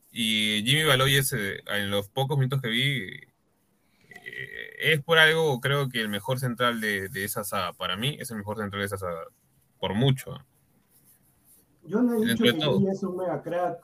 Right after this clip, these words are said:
Speaker 2: Yo no, Yuya es un buen jugador, un buen jugador. Ojo, siempre lo hemos visto en Huancayo. Sería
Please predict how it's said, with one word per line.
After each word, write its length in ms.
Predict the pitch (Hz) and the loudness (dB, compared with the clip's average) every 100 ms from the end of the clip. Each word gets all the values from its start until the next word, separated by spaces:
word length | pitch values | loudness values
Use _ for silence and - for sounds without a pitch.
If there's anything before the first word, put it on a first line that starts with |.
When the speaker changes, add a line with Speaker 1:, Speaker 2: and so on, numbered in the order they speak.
| - 139 | -14 -6
Speaker 2:
Yo 140 | 185 | -4
no, 300 | 190 143 151 | -2 -4 -2
Yuya 280 | 190 247 262 | 2 2 2
es 100 | 196 | 0
un 140 | 196 | 2
buen 200 | 196 208 | 2 0
jugador, 680 | 196 156 131 127 156 160 - _ _ _ _ - | -2 -6 -4 -4 -4 -4 -8 _ _ _ _ -12
un 180 | 165 190 | -8 -2
buen 220 | 190 196 | 0 0
jugador. 560 | 151 139 147 160 - - - | 0 -2 0 -2 -6 -10 4
Ojo, 500 | 190 196 - 127 - _ _ _ _ 139 | 6 6 4 -8 -10 _ _ _ _ 2
siempre 340 | 202 214 214 | 6 8 8
lo 80 | 214 | 8
hemos 180 | 214 196 | 8 8
visto 220 | 208 226 | 6 4
en 60 | 202 | 2
Huancayo. 540 | 151 143 190 208 160 | 0 2 4 4 4
Sería 240 | 143 156 | 0 0